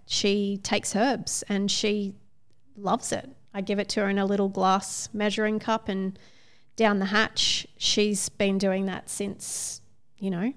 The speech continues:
for the past few years. Uh, she has cod liver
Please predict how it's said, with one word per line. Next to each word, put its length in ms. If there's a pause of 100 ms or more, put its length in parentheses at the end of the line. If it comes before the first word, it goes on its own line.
(500)
for 120
the 80
past 360
few 140
years. 500 (460)
Uh, 500
she 280
has 160
cod 280
liver 460